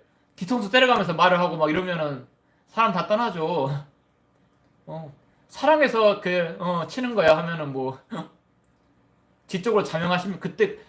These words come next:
그때 그 사랑이라는 게 자명한 사랑입니까? 지적으로 당신, 어, 사람끼리 기본, 그, 또 어떻게 같이 어울리고 해야 할지 모릅니까? 난 이렇게 배웠는데요. 뭔가 보편적이지도 않고 치우쳐 계십니다. 바로 잡으세요.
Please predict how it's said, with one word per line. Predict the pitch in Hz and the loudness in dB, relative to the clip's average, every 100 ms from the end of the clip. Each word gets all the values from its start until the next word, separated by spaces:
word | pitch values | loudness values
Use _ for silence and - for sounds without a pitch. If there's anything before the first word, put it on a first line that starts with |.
| _ | _
그때 | - 185 233 | -8 2 4
그 | 220 | 4
사랑이라는 | 202 254 269 254 208 165 | 0 0 0 2 0 0
게 | 156 131 - _ - | -2 -2 -8 _ -16
자명한 | - 180 208 185 | -6 -2 2 0
사랑입니까? | 175 208 208 156 127 151 190 | 0 0 0 -4 -6 -8 -8
지적으로 | - 175 135 139 | -10 -10 -6 -8
당신, | 143 143 139 139 143 | -6 -6 -6 -10 -10
어, | 131 135 180 _ _ _ _ _ _ _ | -10 -10 -12 _ _ _ _ _ _ _
사람끼리 | - 277 262 185 165 | 2 2 2 -4 -8
기본, | 170 170 165 - | -6 -4 -6 -8
그, | - 143 135 131 | -2 -2 -2 0
또 | 147 | 0
어떻게 | 165 - 208 175 156 156 156 | 2 0 2 2 0 -6 -4
같이 | 180 - | -4 -2
어울리고 | 147 156 196 160 151 | -2 2 0 0 -2
해야 | 190 | -2
할지 | 175 135 | -4 -6
모릅니까? | 147 170 143 - 160 _ _ _ _ _ _ _ _ _ | -6 -6 -8 -12 -18 _ _ _ _ _ _ _ _ _
난 | 156 180 | -2 2
이렇게 | 185 196 147 | 0 0 0
배웠는데요. | 160 160 131 147 170 - _ _ | -2 -2 -4 -6 -8 -16 _ _
뭔가 | - 185 175 180 - _ _ - | -6 0 2 0 -4 _ _ -2
보편적이지도 | 247 254 208 170 160 143 | 2 2 2 -2 0 0
않고 | 139 160 185 208 - _ _ | 0 -6 -8 -8 -16 _ _
치우쳐 | - 277 247 | -6 -4 -2
계십니다. | 175 147 135 120 117 - _ | -4 -4 -6 -6 -8 -12 _
바로 | 160 | -2
잡으세요. | 165 143 139 - 120 | -2 -4 -4 -6 -8